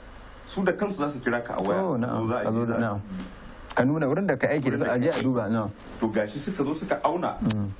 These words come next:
Speaker 1: Aikin nan ya ɗauke su kusan sati biyar zu-, hudu zuwa biyar.
Speaker 2: Suna yi.
Speaker 1: Suna yi.
Speaker 2: To. Aka kammala.
Speaker 1: Aka kammala shi.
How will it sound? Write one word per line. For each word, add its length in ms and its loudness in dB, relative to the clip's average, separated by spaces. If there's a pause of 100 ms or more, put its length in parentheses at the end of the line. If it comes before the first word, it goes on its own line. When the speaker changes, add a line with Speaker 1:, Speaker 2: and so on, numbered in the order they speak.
(1500)
Speaker 1:
Aikin 320 4
nan 100 0
ya 140 4
ɗauke 260 2
su 120 -4
kusan 260 0
sati 400 0 (340)
biyar 220 2
zu-, 160 -4
hudu 240 2
zuwa 260 2
biyar. 300 0
Speaker 2:
Suna 260 2
yi. 160 0
Speaker 1:
Suna 220 0
yi. 160 -2 (160)
Speaker 2:
To. 180 -2 (720)
Aka 140 6 (100)
kammala. 380 2
Speaker 1:
Aka 180 -2
kammala 480 0
shi. 160 -8